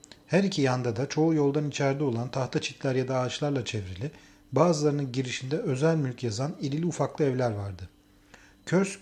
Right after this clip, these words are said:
ışıkların azlığına bakıp evlerden çoğunun yazlık olarak kullanıldığını düşündü. "Ev nerede?" diye sordu Razan. "Sağda, biraz ileride." diye cevap verdi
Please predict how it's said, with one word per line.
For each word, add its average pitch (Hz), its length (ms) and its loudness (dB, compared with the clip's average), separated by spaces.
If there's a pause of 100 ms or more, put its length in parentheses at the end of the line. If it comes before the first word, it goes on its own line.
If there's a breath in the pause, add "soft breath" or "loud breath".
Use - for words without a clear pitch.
(100)
ışıkların 151 440 2
azlığına 147 520 0
bakıp 120 280 -4
evlerden 143 520 0
çoğunun 143 300 0
yazlık 135 400 -2
olarak 127 300 0
kullanıldığını 113 540 -4
düşündü. 98 400 -10 (520 soft breath)
"Ev 170 240 4
nerede?" 113 360 -2 (140)
diye 120 140 0
sordu 113 320 -6
Razan. 101 260 -6 (520 loud breath)
"Sağda, 135 420 4 (140)
biraz 143 220 4
ileride." 135 360 2
diye 117 140 0
cevap 113 320 -4
verdi 110 340 -4